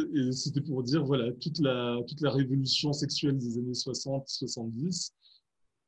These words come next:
euh, c'est des choses qui ont été pensées, euh, bien à l'avance et dont parle, euh, énormément Huxley. Et là, euh, il y a des, des, en fait, toute cette histoire d'ingénierie sociale, parce que l'inclusion,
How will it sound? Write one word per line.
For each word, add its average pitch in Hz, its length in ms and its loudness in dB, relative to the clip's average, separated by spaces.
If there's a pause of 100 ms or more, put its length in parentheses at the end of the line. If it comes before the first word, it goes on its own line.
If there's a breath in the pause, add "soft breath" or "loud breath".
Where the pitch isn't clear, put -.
(180)
euh, 117 160 0
c'est 123 180 0
des 139 100 8
choses 160 260 8
qui 135 100 -4
ont 120 80 -2
été 135 200 2
pensées, 135 420 -2
euh, 143 260 4 (680 loud breath)
bien 143 220 4
à 135 60 6
l'avance 156 460 2
et 131 60 4
dont 127 140 0
parle, 160 340 4
euh, 117 360 0
énormément 143 540 4
Huxley. 139 320 0 (440 loud breath)
Et 120 80 4
là, 160 580 4
euh, 120 500 2 (520)
il 117 180 -4
y 135 80 6
a 175 100 8
des, 123 440 2
des, 120 180 0 (840 loud breath)
en 139 80 -6
fait, 175 180 4
toute 185 140 -4
cette - 240 0
histoire 165 440 4
d'ingénierie 147 640 4
sociale, 151 640 0 (300 loud breath)
parce - 160 -2
que 160 80 8
l'inclusion, 165 760 6